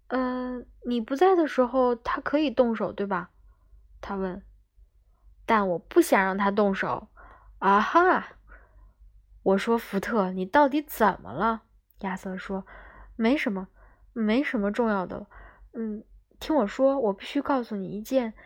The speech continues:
你这辈子听过的最重要的事，我现在必须告诉你，我必须在马和马夫酒馆告诉你。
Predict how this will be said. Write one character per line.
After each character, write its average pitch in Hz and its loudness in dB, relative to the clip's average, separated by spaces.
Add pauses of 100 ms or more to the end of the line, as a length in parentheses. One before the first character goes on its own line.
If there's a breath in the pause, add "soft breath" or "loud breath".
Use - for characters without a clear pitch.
(360 loud breath)
你 220 -2
这 320 2
辈 311 2
子 226 -4
听 254 -6
过 254 2
的 220 -2
最 302 -2
重 294 0
要 240 2
的 190 -2
事， 190 -6 (320 loud breath)
我 214 -4
现 277 -4
在 285 2
必 285 -4
须 247 -2
告 202 0
诉 196 -8
你， 180 -10 (720 soft breath)
我 214 -4 (200)
必 254 0
须 277 -2
在 269 -2
马 190 -4
和 220 -6
马 262 -6
夫 262 -6
酒 208 0
馆 214 -2
告 190 -2
诉 185 -10
你。 - -14